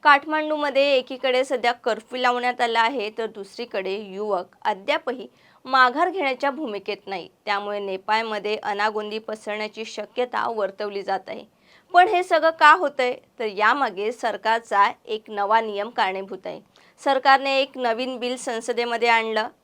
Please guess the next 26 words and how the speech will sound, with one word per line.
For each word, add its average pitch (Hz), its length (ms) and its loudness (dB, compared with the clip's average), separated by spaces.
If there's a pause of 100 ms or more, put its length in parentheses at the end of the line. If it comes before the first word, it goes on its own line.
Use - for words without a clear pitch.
ज्यात 208 160 -2
सोशल 208 500 -8
मीडिया 226 300 -2
प्लॅटफॉर्म्सना 220 840 -4
स्थानीय 220 640 -2
प्रतिनिधी 240 600 -8
नियुक्त 226 480 -8 (100)
करणे, 190 260 -6 (400)
नोंदणी 294 520 2
आणि 214 180 -2
जबाबदारीचे 240 760 -2
नियम 226 360 -4
ठेवणे 226 460 -6
अपेक्षित 220 480 -4
आहे. 220 180 -6 (300)
मात्र 190 240 -4
त्या 208 160 -2
देशातील 214 600 -8
युवकांना, 185 640 -4 (160)
तरुणांच्या 240 460 -4 (120)
गटांना 254 480 -2 (380)
हा 330 140 2
नियम 311 440 0
म्हणजे 233 340 -2
सेन्सॉरशिप 247 840 -4
वाटते. - 380 -6